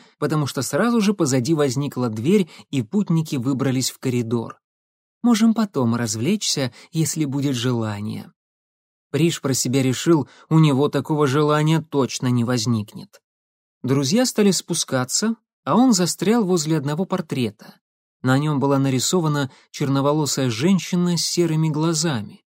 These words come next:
Прямой нос, красиво очерченные брови. Незнакомка была так же хороша, как и другие изображения. Рядом висела табличка, на ней было начертано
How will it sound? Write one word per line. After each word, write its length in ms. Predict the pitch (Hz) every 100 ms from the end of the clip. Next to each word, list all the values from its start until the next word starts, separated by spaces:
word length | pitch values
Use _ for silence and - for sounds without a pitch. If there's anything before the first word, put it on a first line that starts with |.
| _ _ _ -
Прямой 340 | 139 185 233
нос, 480 | 151 123 117 - - _ _ _
красиво 460 | 147 135 - 220 196
очерченные 680 | 165 185 160 - 185 190
брови. 600 | 180 190 160 110 95 - _ _ _ _ _
Незнакомка 720 | 135 135 120 135 127 147 127 131
была 440 | 131 135 131 117 _ _ _
так 220 | 151 143
же 120 | 120
хороша, 540 | 127 143 131 - 147 139
как 200 | 139 139
и 40 |
другие 460 | 123 143 156 226 139
изображения. 880 | 107 120 127 110 113 101 101 - - _ _ _ _
Рядом 520 | 123 139 220 214 233 190
висела 480 | 180 - 190 175 160
табличка, 840 | 143 113 107 104 - - 202 233 - _ -
на 180 | 135
ней 260 | 131 196 254
было 300 | 175 175 160
начертано 840 | 139 123 - 214 202 196 190 180